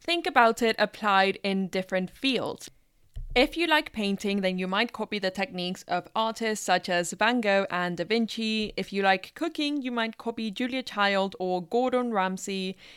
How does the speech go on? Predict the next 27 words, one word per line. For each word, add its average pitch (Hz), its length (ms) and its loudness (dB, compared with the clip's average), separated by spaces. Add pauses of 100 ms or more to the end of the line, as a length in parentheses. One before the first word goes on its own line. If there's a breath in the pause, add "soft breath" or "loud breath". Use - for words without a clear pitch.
(120)
If 208 140 -6
you 233 140 2
like 240 240 6
tennis, 208 500 0
you 202 80 -2
might 196 300 2
copy 208 400 -2
Nadal 226 760 2
or 185 320 2
Serena 247 420 0
Williams 202 600 0
because 208 340 -4
you 226 120 -2
strive 233 540 4
to 233 120 -6
be 208 220 -2
as 190 240 0
good 202 300 4 (120)
and 247 220 4
successful 233 640 0
as 180 220 2
them. 175 260 2
And 190 120 0
people 277 260 0
don't 226 220 2
tell 220 160 0
you, 214 140 -4